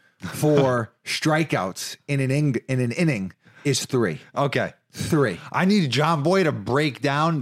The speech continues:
Speaker 2: that commentary section.
Speaker 1: That's where John Boy is gonna transcend to the next level
Speaker 2: Yeah.
Speaker 1: of, of, of breakdowns,
Speaker 2: Yeah.
Speaker 1: of recaps, if
Speaker 2: Yeah.
Speaker 1: you will.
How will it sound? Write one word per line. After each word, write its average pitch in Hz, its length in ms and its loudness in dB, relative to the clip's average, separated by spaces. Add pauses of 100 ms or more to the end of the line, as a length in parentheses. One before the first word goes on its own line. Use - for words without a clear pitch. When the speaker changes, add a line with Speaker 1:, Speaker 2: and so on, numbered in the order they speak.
Speaker 2:
that 127 320 -4
commentary 123 680 -2
section. - 460 -4
Speaker 1:
That's 156 200 0
where 185 140 6
John 151 320 2
Boy 139 200 4
is 120 100 2
gonna 127 180 0
transcend 131 680 -2
to 131 80 -2
the 117 100 -2
next 123 260 -4
level 127 300 2
Speaker 2:
Yeah. 113 120 4
Speaker 1:
of, 107 200 -4
of, 117 400 -2
of 92 240 -6
breakdowns, 113 600 -4
Speaker 2:
Yeah. 110 140 0
Speaker 1:
of 107 60 -4
recaps, 131 500 -2
if 120 80 0
Speaker 2:
Yeah. 110 140 0
Speaker 1:
you 113 60 -2
will. 104 220 -4